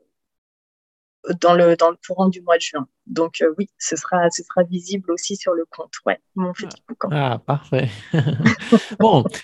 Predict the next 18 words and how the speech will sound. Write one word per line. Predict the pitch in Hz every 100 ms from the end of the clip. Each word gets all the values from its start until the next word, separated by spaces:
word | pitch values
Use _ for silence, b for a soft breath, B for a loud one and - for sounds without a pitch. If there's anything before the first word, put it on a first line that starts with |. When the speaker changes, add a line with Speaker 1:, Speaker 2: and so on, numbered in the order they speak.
| B
Speaker 2:
et | 165 170 175 170 160 151
je, | 151 -
bon, | 131 131 110
je |
pense | - 147
que | -
t'as | 131
pas | 151
préparé, | 151 156 147 127 135 214
mais | 175 151 156 190 147 127 - - -
est-ce, | 175 175 - _
parce | 170 -
qu'on | 185
n'a | 180
jamais | 185 196
parlé | 185 175 156
de | 151
poésie | 151 151 151 135 139 127